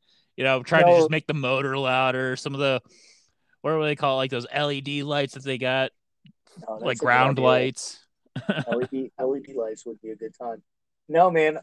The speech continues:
Speaker 2: um, 'cause it's just a, like, a little tiny boat, so we can't do too much to it. But we do wanna put, like, a three horsepower, um,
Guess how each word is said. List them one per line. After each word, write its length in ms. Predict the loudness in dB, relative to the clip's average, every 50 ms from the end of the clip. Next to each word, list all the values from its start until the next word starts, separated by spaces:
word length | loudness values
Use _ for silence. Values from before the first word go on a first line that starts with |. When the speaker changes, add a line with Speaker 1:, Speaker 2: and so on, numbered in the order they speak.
| -2
Speaker 2:
um, 540 | 0 2 4 4 2 0 -2 -6 -12 -16 -20 _ _ -8
'cause 140 | -6 -2 -2
it's 160 | -2 -2 -2
just 180 | -4 -4 -2 0
a, 40 | 0
like, 260 | 2 2 0 -2 -4
a 60 | -4
little 260 | -4 -2 -2 -2 -4 -6
tiny 280 | -6 -6 -6 -4 -4
boat, 300 | -4 -2 -2 -2 -2 -4
so 120 | -8 -10 -10
we 60 | -8
can't 220 | -6 -6 -6 -6
do 100 | -8 -10 -12
too 160 | -10 -10 -8
much 280 | -6 -6 -6 -6 -8 -8
to 140 | -6 -4 -4
it. 120 | -4 -6 -6 _
But 280 | 2 4 4 4 2 -2 _ _ _ _ _ _ _ _ _ _
we 120 | -6 -6 -4
do 180 | -4 -2 0 0
wanna 200 | 0 0 0 -2
put, 280 | -4 -4 -4 -2 -2 -2
like, 180 | -4 -4 -2 -4
a 120 | -4 -4 -4 _
three 300 | -4 -4 -4 -4 -4 -6
horsepower, 840 | -6 -4 -4 -4 -4 -4 -4 -2 0 2 2 2 0 -2 -6 -8 -12 _ _ _ _ _ _ _ _ _
um, 380 | -8 -6 -6 -6 -6 -8 -12 _